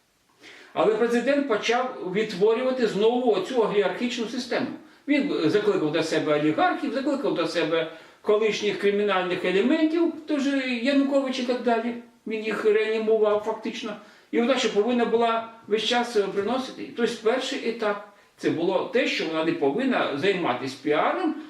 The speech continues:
не повинна вона займатися самопіаром, тобто, е, будувати власну кар'єру. А будувати кар'єру Ющенка.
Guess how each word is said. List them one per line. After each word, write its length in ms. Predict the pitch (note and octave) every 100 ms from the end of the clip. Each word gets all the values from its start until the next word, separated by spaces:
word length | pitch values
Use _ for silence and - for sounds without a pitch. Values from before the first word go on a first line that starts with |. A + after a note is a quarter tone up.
| -
не 120 | G#3
повинна 480 | A3+ B3 A#3+ F#3 E3+
вона 200 | E3 E3
займатися 720 | E3+ E3+ D#3+ D3+ D#3+ - F3 - - _ -
самопіаром, 840 | - F3+ G3 G3+ C4+ D4 D#4 D4+
тобто, 280 | A3 G#3 G3
е, 340 | F#3 F3 E3+ E3 - -
будувати 540 | E3+ F#3+ F#3+ C4+ C4+
власну 380 | E3 E3+ - G#3
кар'єру. 500 | F#3+ D3+ - - -
А 60 | G#3
будувати 640 | G#3+ A#3+ A#3+ A#3+ D4+ D#4
кар'єру 480 | - F#3 E3+ C4+ C#4+
Ющенка. 640 | F#3+ A#3+ B3+ D3 B2 -